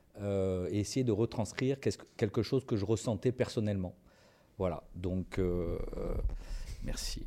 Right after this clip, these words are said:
merci. <laughs> Donc, euh, donc voilà, euh,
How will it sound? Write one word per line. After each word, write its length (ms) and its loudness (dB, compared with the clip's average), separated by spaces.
merci. 260 0
<laughs> 1500 2
Donc, 440 8
euh, 880 10
donc 240 6
voilà, 440 10
euh, 560 6